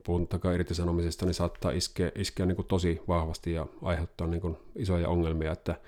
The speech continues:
tää tarvii nyt niinku puolia toisi, toisi ymmärtää.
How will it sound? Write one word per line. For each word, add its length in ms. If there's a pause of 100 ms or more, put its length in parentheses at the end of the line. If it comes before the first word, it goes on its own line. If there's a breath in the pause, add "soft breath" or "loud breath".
(380 loud breath)
tää 160
tarvii 360
nyt 120
niinku 260
puolia 320
toisi, 360 (100)
toisi 280
ymmärtää. 560